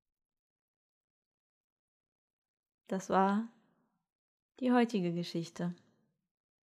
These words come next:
Es ging tatsächlich um eine Dame, <clears throat> die verstorben ist, in der Nachbarschaft dieser Frau, die mir davon erzählt hatte.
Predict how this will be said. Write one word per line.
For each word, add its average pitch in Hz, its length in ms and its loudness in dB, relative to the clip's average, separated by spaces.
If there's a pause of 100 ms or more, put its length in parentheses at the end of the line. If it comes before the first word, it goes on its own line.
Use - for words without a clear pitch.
(920)
Es - 120 -14
ging 208 220 4
tatsächlich 220 720 0
um 185 120 0
eine 190 200 0
Dame, 202 520 4 (160)
<clears throat> - 140 -20
die 196 680 10 (1160)
verstorben 190 560 4
ist, - 320 -4 (1500)
in 214 160 8
der 190 100 6
Nachbarschaft 185 640 0
dieser 175 220 -4
Frau, 175 320 2
die 180 100 -4
mir 180 120 -2
davon 180 280 -2
erzählt 185 480 -4
hatte. 196 320 -2